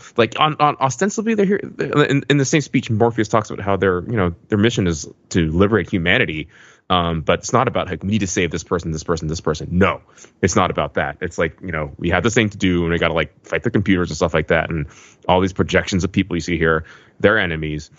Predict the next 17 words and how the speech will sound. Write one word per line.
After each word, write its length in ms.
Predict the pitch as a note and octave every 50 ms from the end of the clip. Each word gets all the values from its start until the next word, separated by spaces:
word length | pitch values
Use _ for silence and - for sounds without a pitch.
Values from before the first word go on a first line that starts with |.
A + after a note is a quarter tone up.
| _ _ -
And 120 | G2+ F#2+
then 100 | F#2+ F#2
you're 140 | E2+ F2+ F#2
left 420 | E2+ G2+ C#3 C3+ C3 C3 - _ _
with 420 | - F2 D2+ E2+ E2+ E2 D#2+ D#2 - -
a 100 | - E2+
very 260 | D2+ D2+ F#2 G2+ G2+
small 420 | F2+ - - F2 E2+ F2 E2+ E2+ E2
group 220 | - F2 E2+ -
of 80 | E2+ -
people, 440 | - - G#2+ - - E2+ D2+ D2+ D#2
like 120 | - -
the 60 | -
crew 300 | - - - - G2 F2+
of 60 | E2 D#2
the 80 | D#2+
Nebuchadnezzar, 680 | D#2+ E2 D#2+ D#2+ - C#2+ D2 F2 G2 F2 E2+ - -